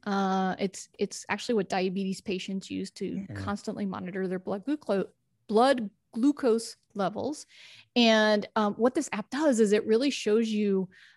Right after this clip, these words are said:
Speaker 1: uh, your blood glucose. You can, you can mark when you exercise, what you eat, and you kind of track everything.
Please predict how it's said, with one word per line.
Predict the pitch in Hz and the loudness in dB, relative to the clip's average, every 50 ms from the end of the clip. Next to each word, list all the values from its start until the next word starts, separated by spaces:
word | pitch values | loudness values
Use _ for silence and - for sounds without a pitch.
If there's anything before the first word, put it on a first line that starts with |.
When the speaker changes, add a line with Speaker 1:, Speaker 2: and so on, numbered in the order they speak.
| _ - | _ -4
Speaker 1:
uh, | - 220 208 196 190 185 185 185 185 - - | -2 0 2 2 4 4 4 4 2 0 0
your | - 202 202 190 190 185 | -2 0 0 0 0 -2
blood | 185 - 190 180 180 180 | -2 -2 -2 -4 -2 -2
glucose. | - 302 302 - - - - - 320 311 294 277 - - | -4 -4 -4 -6 -8 -12 -4 0 0 2 2 2 0 2
You | 240 220 208 | 2 2 2
can, | - 226 190 185 190 190 180 - - | 2 2 2 2 0 0 -2 -4 -6
you | - 214 208 202 | -4 -4 -4 -2
can | - 208 190 185 | -2 -2 -2 -2
mark | 185 185 185 185 185 - | 0 0 0 0 0 0
when | 202 190 | -2 0
you | 185 | 0
exercise, | - - - - - 202 - 196 196 190 185 | 0 0 0 -2 -4 -4 -2 0 0 0 0
what | 190 190 - | 0 0 0
you | 202 196 185 - | 0 -4 -4 -2
eat, | 220 208 196 196 - | -2 -2 -2 -2 -2
and | 202 202 | -2 -2
you | 196 | -2
kind | - - 202 | -2 -4 -8
of | 185 - | -8 -6
track | - 196 185 190 - - | -4 -4 -4 -4 -4 -4
everything. | 190 190 196 190 196 190 190 190 | -4 -2 -2 -2 -2 -4 -4 -6